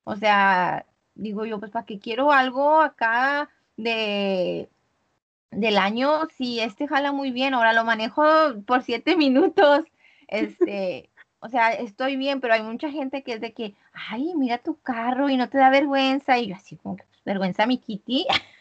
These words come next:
<laughs> Digo yo, "No, o sea, porque estoy agradecida de lo que tengo". Y sí, a-, algún día me gustaría cambiar de carro, pero por mientras estoy muy bien con él. O sea, yo agradezco que la Kitty me mueve a los siete minutos que tengo mi trabajo, ¿verdad?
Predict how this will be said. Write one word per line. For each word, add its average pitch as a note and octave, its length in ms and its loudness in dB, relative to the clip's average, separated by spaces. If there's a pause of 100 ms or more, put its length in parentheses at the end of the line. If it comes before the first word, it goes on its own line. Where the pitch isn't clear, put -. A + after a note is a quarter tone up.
(100)
<laughs> D#4 760 -2
Digo B3 240 2
yo, A#3+ 220 0
"No, A3+ 400 2
o F4 80 2
sea, C4 460 2 (220)
porque B3+ 220 -2
estoy A3+ 200 -4
agradecida C4+ 640 0
de C4 60 0
lo C4+ 140 -2
que A3 100 -8
tengo". B3+ 380 -2
Y G#3 120 -2
sí, C4+ 200 0
a-, B3+ 160 4 (260)
algún G3+ 340 0
día G#3+ 140 -2
me B3+ 100 0
gustaría B3+ 360 0
cambiar G#3+ 300 -2
de F#3+ 120 -2
carro, F#3 340 -4
pero B3+ 300 2 (280)
por A#3+ 180 0
mientras A3 440 -2
estoy B3+ 240 -8
muy A3+ 140 -6
bien A3+ 220 -4
con G#3+ 200 -4
él. C#4 180 -2
O C4 60 -2
sea, G#3 120 -6
yo G#3 120 0
agradezco A#3 500 0
que D#4 100 -4
la G#3+ 160 2
Kitty G#3+ 260 -4
me A#3 100 0
mueve G#3 420 2 (280)
a G3 180 0
los G3 160 2
siete G#3 300 -4
minutos B3 420 0
que C4 120 0
tengo A#3 240 -8
mi A#3+ 140 -8
trabajo, A3+ 520 -2
¿verdad? A#3 360 -4